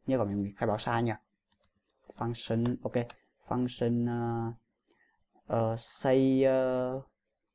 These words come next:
say, ờ, say goodbye, goodbye. Rồi, và trong này mình nó là console log, console log chấm log, đấy nhá. Và in ra là goodbye nha.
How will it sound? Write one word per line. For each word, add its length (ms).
say, 420
ờ, 240
say 200
goodbye, 580
goodbye. 500
Rồi, 200
và 80
trong 160
này 160
mình 220
nó 100
là 180
console 600
log, 200
console 360
log 220
chấm 240
log, 280
đấy 140
nhá. 200
Và 100
in 280
ra 280
là 260
goodbye 760
nha. 160